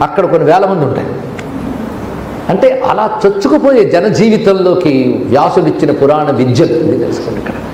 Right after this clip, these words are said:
ఆ ప్రాంతాల వాళ్ళందరికీ తెలుసు దాని విలువ. అంటే భాద్రకృష్ణ తృతీయాయాం, భాద్రపద కృష్ణపక్ష తృతీయ నాడు అక్కడ ప్రత్యేకమైన తిథి.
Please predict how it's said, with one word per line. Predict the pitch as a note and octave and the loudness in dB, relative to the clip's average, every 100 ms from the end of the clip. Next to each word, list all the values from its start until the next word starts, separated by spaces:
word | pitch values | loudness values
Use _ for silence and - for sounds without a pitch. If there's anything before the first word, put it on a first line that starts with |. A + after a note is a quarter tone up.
| - - | -10 -4
ఆ | - | -2
ప్రాంతాల | D#3 G#3+ B3 C#4 | 0 0 2 2
వాళ్ళందరికీ | C4 C4 C4 C#4+ C#4 | 2 2 2 2 2
తెలుసు | B3+ G#3 | 2 2
దాని | G#3+ F#3 | 2 4
విలువ. | F#3 F#3 C3 - - - - | 4 4 2 -2 -8 -6 0
అంటే | F3+ | 0
భాద్రకృష్ణ | F3+ E3+ G3+ - A#3+ A#3+ A#3 A#3+ A#3+ | 2 0 0 2 2 2 0 0 0
తృతీయాయాం, | A#3+ F#3+ A#3+ A#3+ A3 G3+ G3 G3 A3 C4+ - - - - - - - - - - | 2 0 2 2 2 2 2 2 2 0 -4 -8 -10 -12 -14 -14 -14 -14 -8 -2
భాద్రపద | B2 F#3+ G#3 G#3 A#3+ A#3+ A#3 A#3+ - - F3+ A#3+ | 2 2 0 0 0 0 -2 -4 -6 -2 0 0
కృష్ణపక్ష | B3 A#3+ F#3+ F3+ - A3+ A3 A3+ - A#3+ B3 - - - G3 | -2 -2 0 0 0 0 0 -2 -2 -2 -2 -4 -6 -2 0
తృతీయ | G3 A#3+ G#3+ G3 | 2 2 4 2
నాడు | F3 E3+ A3 - - - - - | 2 2 2 0 -4 -6 -6 -4
అక్కడ | F3+ - C4+ G#3 F3+ - - - | -4 0 2 2 0 -4 -6 -2
ప్రత్యేకమైన | F3+ F3+ C#4 C#4 A#3 G#3+ | -2 2 2 4 4 2
తిథి. | A3 F#3+ F3 A3 - - | 2 2 2 2 0 -6